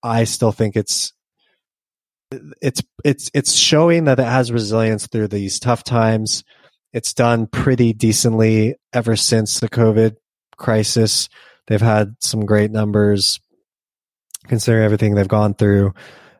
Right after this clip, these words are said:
and they don't look like they're at any risk to post negative earnings for the year. And so for me, with this type of commodity type business, with a strong financial position, strong balance sheet,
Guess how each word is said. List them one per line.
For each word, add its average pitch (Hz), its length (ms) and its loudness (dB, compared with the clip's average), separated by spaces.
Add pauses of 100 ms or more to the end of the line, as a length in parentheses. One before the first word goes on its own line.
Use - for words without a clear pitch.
and 101 240 2
they 104 100 4
don't 110 220 2
look 107 260 0
like 104 200 0
they're 101 340 2
at 104 360 -2
any 104 300 0
risk 101 380 0
to 107 100 -2
post 98 640 0
negative 98 460 -2
earnings 104 400 0
for 107 220 -2
the 101 100 -2
year. 98 420 2 (560)
And 98 240 0
so 98 400 2
for - 340 -4
me, 110 380 2
with 104 260 0
this 110 240 0
type 110 240 0
of 104 140 0 (160)
commodity 101 520 0
type 98 280 0
business, 117 600 0 (360)
with 101 120 0
a 98 60 0
strong 107 420 0
financial 104 480 0
position, 101 460 -4
strong 101 400 -2
balance 101 360 0
sheet, 101 400 -2